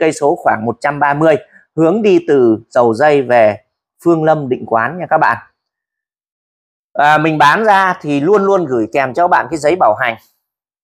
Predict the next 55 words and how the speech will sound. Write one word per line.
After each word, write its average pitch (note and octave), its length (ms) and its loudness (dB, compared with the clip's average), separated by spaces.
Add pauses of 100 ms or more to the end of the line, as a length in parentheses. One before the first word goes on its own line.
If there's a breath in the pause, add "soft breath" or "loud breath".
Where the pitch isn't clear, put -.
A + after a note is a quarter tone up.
(360)
có C3+ 120 2
đóng D#3 220 -2
mộc C#3+ 180 0
của G#2+ 120 -4
Di C3 140 -6
động A2+ 200 0
Nhật G#2+ 100 -6
Nam, D3 380 -2
có D3+ 60 -4
địa D#3 180 -2
chỉ G#2+ 160 -4
của G#2 100 -4
Di A#2+ 120 -6
động C3+ 160 0
Nhật A2+ 120 -6
Nam, C#3+ 240 -2 (380)
để A2 380 0
gặp C3 120 2 (120)
bất G3+ 200 0
cứ D3+ 180 0
một F3 120 -4
lỗi B2+ 180 0
lầm B2+ 180 2
nào A#2+ 240 0
các A#2+ 100 -4
bạn - 180 -2
có C#3 60 -4
thể G#2+ 140 -4
gửi G#2+ 240 -6
về A2 100 -4
shop, E3 300 -2
mình A2 120 -8
đổi G#2 220 -2
cho C#3 80 -4
bạn C#3+ 180 0
sản G#2+ 180 -20
phẩm G2+ 200 -16
tương C3 140 -6
đương, B2 200 0
các B2+ 120 -10
bạn - 180 -2
cứ C#3 80 -8
yên C3 180 0
tâm. B2+ 120 0 (720)
Và C3+ 100 0
lỗi D#3+ 220 4
lầm D3 220 2 (540)
đôi F3 200 0
khi F3+ 200 -2
xảy G2 240 -4
ra C#3+ 200 2
là B2 220 -2
ngoài A#2+ 220 -2
ý B2 180 -6
muốn, C#3+ 240 0